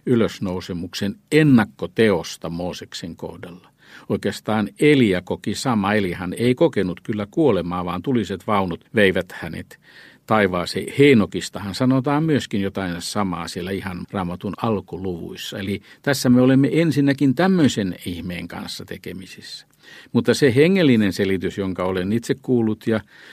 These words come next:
jota olen toistamalla toistanut, niin et huomaatteko nyt, kuinka laki tuli Mooseksen kautta? Niinhän Johannes yksi seitsemäntoista sanoo. Lain välitti Mooses. Mutta armo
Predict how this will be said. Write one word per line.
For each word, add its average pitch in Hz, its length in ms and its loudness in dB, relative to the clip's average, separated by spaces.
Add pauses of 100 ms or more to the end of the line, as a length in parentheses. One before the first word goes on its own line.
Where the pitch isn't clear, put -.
(160)
jota 117 240 0
olen 113 240 4
toistamalla 107 640 2
toistanut, 92 640 -2
niin 90 240 -10
et - 140 -10 (140)
huomaatteko 120 760 2
nyt, 127 260 2
kuinka 101 400 -2 (400)
laki 139 540 0
tuli 95 280 -2
Mooseksen 107 760 0
kautta? - 380 -12
Niinhän 101 580 0
Johannes 95 800 -6 (440)
yksi - 640 -2
seitsemäntoista 92 1300 -2
sanoo. - 840 -10 (960)
Lain 120 380 4
välitti 92 440 -4
Mooses. 90 640 -12 (280)
Mutta 131 380 2
armo 151 640 2